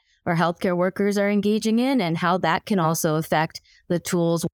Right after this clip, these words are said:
workflows, processes, things like that is also critical.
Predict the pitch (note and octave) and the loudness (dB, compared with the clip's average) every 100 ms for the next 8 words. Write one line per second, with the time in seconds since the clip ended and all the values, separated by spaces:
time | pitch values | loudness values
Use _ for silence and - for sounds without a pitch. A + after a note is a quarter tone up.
0 | _ E3 F3+ - - E3+ D#3+ D#3+ - - | _ 0 0 0 -2 0 2 0 -2 -2
1 | D#3+ D#3 D#3 - D#3 D#3 - E3+ F3 F3 | 0 0 -2 0 0 0 -2 -2 0 0
2 | D#3 - F3+ B3+ - E3 D#3+ D3 D3 - | -2 0 0 0 0 -2 0 0 -2 0
3 | C3 F#2+ - - | 0 0 -2 -2